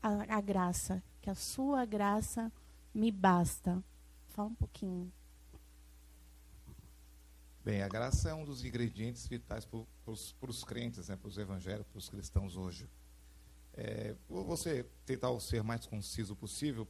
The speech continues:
Speaker 2: porque é um tema bastante interessante, né? A palavra graça, ela pode, pode, em alguns con-,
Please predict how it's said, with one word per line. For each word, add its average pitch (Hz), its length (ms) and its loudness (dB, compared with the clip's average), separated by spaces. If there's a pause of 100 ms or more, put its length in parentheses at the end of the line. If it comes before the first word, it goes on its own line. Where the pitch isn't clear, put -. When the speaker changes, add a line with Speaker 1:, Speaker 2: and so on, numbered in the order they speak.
(100)
Speaker 2:
porque 120 300 -4
é 120 60 -2
um 127 120 -6
tema 123 340 -4
bastante 120 460 -6
interessante, 120 680 -6
né? 120 140 -6 (380)
A - 80 -12
palavra 190 320 -2
graça, 120 420 -4
ela 110 160 -4
pode, 117 340 -4 (240)
pode, 113 300 -4 (240)
em 120 80 -4
alguns 131 300 -2
con-, 110 160 -4